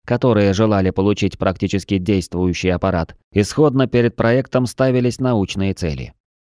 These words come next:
Он должен был продемонстрировать возможность управляемого спуска с использованием аэродинамической подъемной силы. Это означало, что у входящего с орбиты в атмосферу Земли аппарата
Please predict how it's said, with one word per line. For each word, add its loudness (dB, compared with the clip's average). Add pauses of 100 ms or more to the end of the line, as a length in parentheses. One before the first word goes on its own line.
(160)
Он 2
должен 2
был 2
продемонстрировать 0
возможность -2
управляемого 0
спуска -6 (200)
с -4
использованием 0
аэродинамической 0
подъемной -2
силы. -10 (480)
Это 2
означало, 2
что 0
у -2
входящего 0
с -4
орбиты 0
в -2
атмосферу 0
Земли 0
аппарата -2